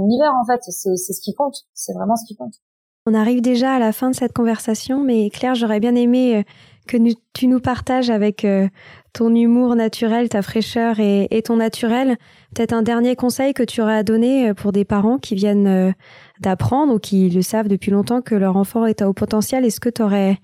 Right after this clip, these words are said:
Speaker 2: un message à leur faire passer, euh, probablement également issu de ton expérience personnelle, de qui tu es aujourd'hui ? Qu'est-ce que tu as appris par rapport à tout ça ?
Speaker 1: Euh,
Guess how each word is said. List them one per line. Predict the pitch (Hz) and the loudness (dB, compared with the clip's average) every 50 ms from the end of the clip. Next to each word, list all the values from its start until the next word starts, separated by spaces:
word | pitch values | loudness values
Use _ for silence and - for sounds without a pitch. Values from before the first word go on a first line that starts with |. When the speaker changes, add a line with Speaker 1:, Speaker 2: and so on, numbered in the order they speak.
| - - - - - - - | -10 -20 -20 -20 -20 -16 -6
Speaker 2:
un | - 208 196 | -2 0 2
message | 196 202 190 - 247 254 247 | 2 2 0 0 -2 0 0
à | 226 | 0
leur | 196 190 185 | 0 0 -2
faire | - 208 190 - | -2 -4 -6 -4
passer, | - 202 190 - - 247 262 262 - - - - - - | -2 -2 -2 -2 -2 -2 -4 -4 -6 -10 -18 -20 -10 -4
euh, | - 185 180 175 | -2 -2 -2 -2
probablement | - - 202 196 196 202 208 214 220 - - _ _ - | -2 -2 0 0 2 2 2 0 0 -2 -6 _ _ -4
également | 202 185 202 202 202 214 214 | -2 0 0 2 2 2 2
issu | 214 202 - - 254 226 | 0 0 0 -2 -2 0
de | 220 208 | 0 0
ton | 196 - 214 202 190 190 190 - - - - - - - _ | 0 0 0 2 2 2 0 -2 -6 -12 -20 -20 -20 -6 _
expérience | 220 214 214 - - - 226 214 214 220 220 208 - | -2 -2 -2 -2 -4 -4 -2 0 0 0 0 -2 -2
personnelle, | - 233 214 - - - 226 240 262 262 233 | -4 -4 -4 -4 -2 -2 0 0 0 0 0
de | 214 196 | 0 0
qui | - 226 196 | 0 -2 -4
tu | - - 220 | -2 -2 0
es | |
aujourd'hui ? | 208 208 202 190 208 202 190 220 262 - - - _ _ _ _ _ _ _ _ - _ - | 2 2 2 2 2 2 2 0 -2 -2 -6 -14 _ _ _ _ _ _ _ _ -20 _ -6
Qu'est-ce | - 214 190 - | -4 -4 -4 -2
que | - 202 | -4 -6
tu | - - 208 190 | -4 -2 0 0
as | 180 | 0
appris | 180 - - - 233 233 226 | 0 -2 -2 -2 -2 0 0
par | - 202 180 | 0 0 0
rapport | 175 - - 185 | 0 0 0 0
à | 185 190 | -2 -2
tout | - 202 | -4 -4
ça ? | - 233 226 240 - - _ _ _ _ _ - - - - - - _ | -4 -4 -4 -4 -6 -10 _ _ _ _ _ -20 -20 -20 -20 -20 -20 _
Speaker 1:
Euh, | - | -6